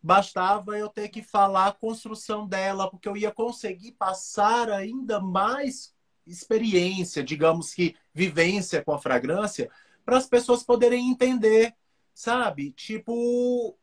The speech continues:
para você poder compreender a fragrância da sua casa, em vez de eu ter que ficar defendendo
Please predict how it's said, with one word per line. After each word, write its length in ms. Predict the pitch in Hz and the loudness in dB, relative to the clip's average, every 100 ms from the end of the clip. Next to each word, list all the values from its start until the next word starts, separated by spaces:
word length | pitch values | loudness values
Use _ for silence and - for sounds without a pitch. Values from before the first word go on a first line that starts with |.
| _ | _
para 140 | 226 240 | -2 0
você 200 | 254 277 | 0 -2
poder 240 | 254 254 | 0 0
compreender 480 | 254 262 262 262 240 | 0 -2 -2 2 2
a 80 | 240 | 2
fragrância 420 | 202 175 165 - | 0 -4 -4 -2
da 80 | 151 | -2
sua 180 | 165 151 | -2 2
casa, 220 | 208 220 | 2 2
em 120 | 269 | -2
vez 260 | 240 294 311 | 4 4 4
de 60 | 247 | 2
eu 40 | |
ter 140 | - 220 | -4 -6
que 80 | - | -6
ficar 280 | 185 214 | -2 0
defendendo 880 | 214 202 180 151 160 220 202 139 123 | 2 0 -2 -6 -4 -4 -4 -8 -10